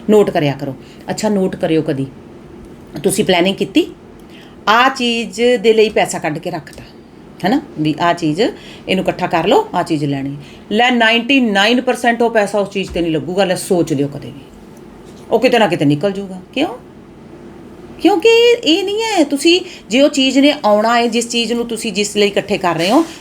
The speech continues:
ਤਾਂ ਉਹਨੇ ਆ ਜਾਣਾ ਹੈ, ਭਾਵੇਂ ਇਕੱਠੇ ਕੀਤੇ ਆ, ਭਾਵੇਂ ਨਹੀਂ ਕੀਤੇ। ਜੇ ਨਹੀਂ ਆਉਣਾ, ਤਾਂ ਭਾਵੇਂ ਏਡੇ ਗੱਟੀਆਂ ਰੱਖ ਲਓ, ਚੀਜ਼ ਦਾ ਸੁੱਖ ਤੁਹਾਨੂੰ ਨਹੀਂ ਮਿਲਣਾ।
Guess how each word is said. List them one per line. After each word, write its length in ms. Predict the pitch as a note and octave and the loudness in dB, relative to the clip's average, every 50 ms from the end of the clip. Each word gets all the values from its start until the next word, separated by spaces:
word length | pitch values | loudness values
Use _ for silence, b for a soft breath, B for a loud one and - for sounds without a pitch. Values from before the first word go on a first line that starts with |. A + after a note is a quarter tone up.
| B B | B B
ਤਾਂ 100 | G#3 - | -6 -4
ਉਹਨੇ 320 | - G#3 F#3+ G3 G#3 A3 A3 - - | -2 0 0 0 0 -2 -2 -2 -2
ਆ 300 | F3 E3+ E3 D#3+ E3 F3 | -2 0 0 0 0 0
ਜਾਣਾ 440 | F3 F3+ F3+ F3+ F3 F3 F3 F3 E3+ | 0 -2 -2 -2 -2 -2 -2 -2 -2
ਹੈ, 120 | E3+ G3+ | -2 -2
ਭਾਵੇਂ 300 | G3+ A3 G3+ F#3 D#3+ D3+ | -2 -2 -2 -2 -2 -2
ਇਕੱਠੇ 280 | D3 D#3 D3 - - D#3+ | -2 -6 -8 -10 -10 -10
ਕੀਤੇ 380 | - - D#3+ C#3+ - - G3 | -8 -8 -10 -8 -6 -4 -4
ਆ, 60 | G3 G3 | -4 -4
ਭਾਵੇਂ 300 | G3+ G3 F#3+ D#3+ D3+ D3+ | -4 -4 -4 -2 -2 0
ਨਹੀਂ 200 | D#3 D3+ D#3 D3 | 0 0 0 -2
ਕੀਤੇ। 320 | C#3+ - C#3+ - - D3 C#3+ B B B B B B | -4 -8 -10 -10 -12 -14 -14 B B B B B B
ਜੇ 100 | - E3+ | -2 0
ਨਹੀਂ 300 | D#3 D#3+ D#3 F3+ G3 G#3 | 2 2 2 2 0 -2
ਆਉਣਾ, 360 | G#3 G3+ G3+ G#3 G#3+ A#3 A3+ B B B B B - | -4 -4 -6 -6 -6 -8 -8 B B B B B -8
ਤਾਂ 80 | E3+ | -8
ਭਾਵੇਂ 300 | E3+ F3+ E3+ D#3 D3 D3+ | -6 -4 -2 0 0 0
ਏਡੇ 240 | D3 C3 C#3 D#3+ E3 | 0 0 0 0 0
ਗੱਟੀਆਂ 400 | D#3 D#3 D3 D3+ D3 D#3 D#3 D#3 | 0 -2 -2 0 0 0 0 0
ਰੱਖ 240 | E3+ F3 F3 - D3+ | -2 -6 -8 -4 -4
ਲਓ, 140 | D3+ E3+ F3+ | -2 -2 -2
ਚੀਜ਼ 280 | - E3+ D#3+ D3 D3 | -2 -2 -2 -2 -2
ਦਾ 120 | C#3+ D#3 D#3+ | -2 -2 -4
ਸੁੱਖ 300 | D3+ - F3+ D#3+ - F#3 | -4 -6 -6 -6 -6 -6
ਤੁਹਾਨੂੰ 280 | - E3+ D3+ C#3 C3+ | -4 -2 -2 0 2
ਨਹੀਂ 120 | C#3+ C#3 C#3 | 2 0 0
ਮਿਲਣਾ। 280 | D#3+ D#3 D3 C#3+ C#3+ | 0 -2 -4 -6 -8